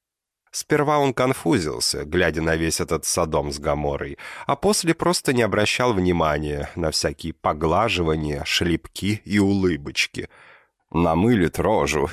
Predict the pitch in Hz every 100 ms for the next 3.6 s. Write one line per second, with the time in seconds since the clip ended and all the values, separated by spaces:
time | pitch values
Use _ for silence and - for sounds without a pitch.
0 | - 180 - 135 85 98 - - 80 -
1 | - 67 58 67 - 104 87 - 95 85
2 | - 85 85 85 73 71 - 78 - 78
3 | 76 - - - -